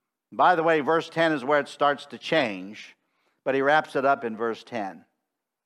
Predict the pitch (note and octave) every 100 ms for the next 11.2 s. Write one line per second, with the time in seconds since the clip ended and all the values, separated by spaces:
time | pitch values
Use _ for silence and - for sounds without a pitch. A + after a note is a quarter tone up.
0 | _ _ _ _ _ _ _ - D#3+ G#3+
1 | A#3 A3+ A3+ G#3 F#3 F#3 F3+ G3 F3+ G#3
2 | B3+ - - A3 D#3+ E3+ E3+ D3 B2 E3+
3 | A3 G#3+ - G3 G3 E3 F3 F3 E3+ E3+
4 | D#3+ D3+ C3 A#2 G#2+ D3+ D3+ D#3 D3+ D3+
5 | B3 G#3+ F3+ F3 D3 C#3+ C3+ B2+ D3+ C#3+
6 | B2+ B2+ C#3 B2 A#2 A2+ G#2+ A2 A2+ A2
7 | G#2+ A#2 B2 B2 A#2 G#2+ A#2 G#2 F#2 G2+
8 | F#2+ G2+ G#2 _ - - D3 E3 - D3+
9 | C3+ C3 A#2+ A2+ A2+ G#2 A#2+ A2 G#2 A2
10 | G2 - _ _ _ - A2 A2+ C#3+ A#2
11 | -